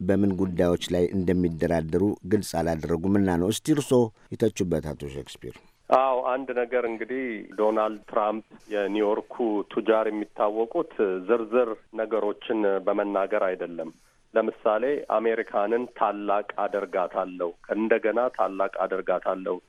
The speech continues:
Speaker 2: የሚል መርህ መፈክር ይዘው ነው የሚንቀሳቀሱት።
Speaker 1: እህ።
Speaker 2: እንዴት አድርገው ዝርዝር ባለ ሁኔታ አሜሪካንን ታላቅ እንደሚያደርጓት ወይም ወደ ታላቅነት እንደሚመልሷት አይናገሩም።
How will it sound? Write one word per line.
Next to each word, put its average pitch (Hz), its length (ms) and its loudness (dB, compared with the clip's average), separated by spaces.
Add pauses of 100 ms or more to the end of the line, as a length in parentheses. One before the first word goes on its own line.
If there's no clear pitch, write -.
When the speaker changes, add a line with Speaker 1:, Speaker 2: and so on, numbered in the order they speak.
Speaker 2:
የሚል 107 400 0 (540)
መርህ 113 380 2
መፈክር 113 460 -4
ይዘው 104 240 2
ነው 98 120 -2
የሚንቀሳቀሱት። 98 920 -2
Speaker 1:
እህ። 82 160 -4 (220)
Speaker 2:
እንዴት 120 360 0
አድርገው 107 580 0 (440)
ዝርዝር 117 440 -2
ባለ 101 280 2
ሁኔታ 98 360 -4
አሜሪካንን 104 640 -2 (280)
ታላቅ 101 460 0
እንደሚያደርጓት 98 1080 0 (100)
ወይም 92 260 0 (240)
ወደ 90 220 0
ታላቅነት 95 680 -2
እንደሚመልሷት 92 800 0 (220)
አይናገሩም። 95 840 0